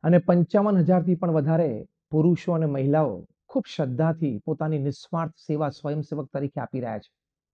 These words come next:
આ બી એ પી એસ સંસ્થામાં સેવા અને ભક્તિ કોઈ પણ અપેક્ષા રહિત કરવી, એ દરેકને શીખવાડવા માટે આવે, શીખવાડવામાં આવે છે.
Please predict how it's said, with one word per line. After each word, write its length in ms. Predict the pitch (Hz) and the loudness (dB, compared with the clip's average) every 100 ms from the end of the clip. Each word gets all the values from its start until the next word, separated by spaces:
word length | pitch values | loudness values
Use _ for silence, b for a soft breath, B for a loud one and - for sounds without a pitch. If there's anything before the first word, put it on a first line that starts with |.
| _ _ _ _ _ _ _ _ _ _ _ _ _ _ _ _ _ _ _ _ _ _ _ _ - | _ _ _ _ _ _ _ _ _ _ _ _ _ _ _ _ _ _ _ _ _ _ _ _ 2
આ 120 | 196 | 6
બી 200 | 180 202 | 8 8
એ 40 | |
પી 180 | 196 185 | 6 2
એસ 120 | 185 - | 2 0
સંસ્થામાં 600 | 160 156 185 170 117 - _ _ _ _ _ _ _ _ _ _ _ _ _ | -4 -2 -2 -2 -4 -14 _ _ _ _ _ _ _ _ _ _ _ _ _
સેવા 340 | 165 180 196 | 0 2 2
અને 120 | 185 | 0
ભક્તિ 420 | 127 143 - 147 90 _ _ _ _ _ _ _ _ _ _ _ _ _ _ _ _ | -2 -4 -4 -6 -6 _ _ _ _ _ _ _ _ _ _ _ _ _ _ _ _
કોઈ 160 | 185 208 | 6 6
પણ 200 | - 214 | 6 0
અપેક્ષા 540 | 156 - 185 - 185 | -2 0 -2 0 0
રહિત 260 | 151 147 160 | 2 0 0
કરવી, 380 | - 143 147 - - _ _ _ _ _ _ _ _ _ _ _ _ 170 | -2 -2 -2 -6 -14 _ _ _ _ _ _ _ _ _ _ _ _ 0
એ 60 | |
દરેકને 460 | 156 151 175 175 165 | 4 6 4 2 -4
શીખવાડવા 520 | - 139 - 151 147 | -2 -8 -4 -4 -4
માટે 260 | 139 135 120 | -6 -8 -8
આવે, 180 | 92 - _ | -10 -14 _
શીખવાડવામાં 560 | _ 156 165 147 143 127 | _ -4 -2 -2 -2 -4
આવે 160 | 113 107 | -6 -8
છે. 160 | - | -12